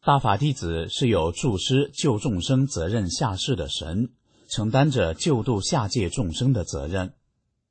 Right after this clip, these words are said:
后来，我把这件事与一位同修分享，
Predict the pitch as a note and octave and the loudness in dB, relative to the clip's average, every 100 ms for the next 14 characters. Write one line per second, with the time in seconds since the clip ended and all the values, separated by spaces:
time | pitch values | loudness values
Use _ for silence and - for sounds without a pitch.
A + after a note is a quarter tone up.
0 | _ _ _ _ _ _ _ _ - A#2+ | _ _ _ _ _ _ _ _ 2 4
1 | D#2 D#2+ - _ _ A#2 C#3+ A2+ G#2+ B2 | 4 0 -4 _ _ 0 4 6 4 2
2 | A#2+ G2+ - F2+ - F2+ F2+ E2+ A#2 A#2 | 2 2 0 -2 -2 -4 -2 0 2 2
3 | - E2+ F2+ A#2+ A2+ A#2+ - D2+ D2+ | 0 -2 0 2 2 2 2 -2 -2